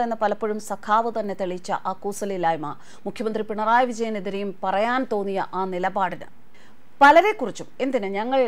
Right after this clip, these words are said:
മീഡിയകളെ അടക്കം, ഓൺലൈൻ മീഡിയകളെ അടക്കം വിമർശിച്ച് താങ്കൾ ഇവിടെ കോലാഹലം ഉണ്ടാക്കിയപ്പോഴും അത് ആർക്കു വേണ്ടി ആയിരുന്നോ, അവരെയും പൂട്ടാൻ, അവർക്ക് വേണ്ടി ഉപയോഗിച്ച ആ നാവിനെ അത് പ്രണമിക്കുന്നു. ഇങ്ങനെ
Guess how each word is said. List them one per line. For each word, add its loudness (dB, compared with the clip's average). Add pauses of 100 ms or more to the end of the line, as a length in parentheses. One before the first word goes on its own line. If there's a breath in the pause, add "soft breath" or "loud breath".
(260)
മീഡിയകളെ 2
അടക്കം, -4
ഓൺലൈൻ 0 (120)
മീഡിയകളെ 0 (100)
അടക്കം -4 (100)
വിമർശിച്ച് -4 (120)
താങ്കൾ 0
ഇവിടെ -4 (100)
കോലാഹലം 2
ഉണ്ടാക്കിയപ്പോഴും -2 (380 loud breath)
അത് 8 (280)
ആർക്കു 2
വേണ്ടി 0 (180)
ആയിരുന്നോ, 0 (400 loud breath)
അവരെയും 6
പൂട്ടാൻ, 6 (440 soft breath)
അവർക്ക് 4
വേണ്ടി 2
ഉപയോഗിച്ച 2 (260)
ആ 4 (160)
നാവിനെ -2 (360)
അത് -4
പ്രണമിക്കുന്നു. -8 (640 soft breath)
ഇങ്ങനെ 2